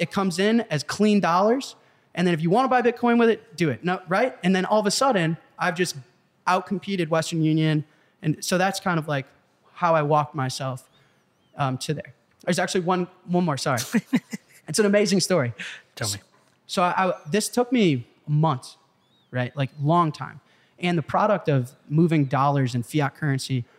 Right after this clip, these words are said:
Speaker 1: over the Lightning Network is so fucking complicated, Peter. It involves really complicated accounting, compliance, legal, overall regulatory, very sophisticated engineering and a lot of sophisticated trading. It took me a long time, and even getting to this idea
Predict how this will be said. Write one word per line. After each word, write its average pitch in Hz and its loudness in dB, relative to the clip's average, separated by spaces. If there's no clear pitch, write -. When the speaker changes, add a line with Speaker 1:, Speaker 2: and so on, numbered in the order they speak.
Speaker 1:
over 143 0
the 143 2
Lightning 143 2
Network 180 -2
is 131 -8
so - 0
fucking 156 -4
complicated, 127 -6
Peter. 123 -8
It 131 -12
involves 147 0
really 202 2
complicated 151 -2
accounting, 185 -2
compliance, 147 -2
legal, 170 0
overall 180 2
regulatory, 135 -6
very 175 0
sophisticated 156 -2
engineering 135 0
and 135 -4
a 135 0
lot 143 0
of 143 -6
sophisticated 131 -8
trading. 147 -4
It 143 -8
took 196 -4
me 180 -2
a 156 0
long 143 0
time, 131 0
and 131 2
even 156 0
getting 160 -2
to - -10
this 135 -4
idea 123 -2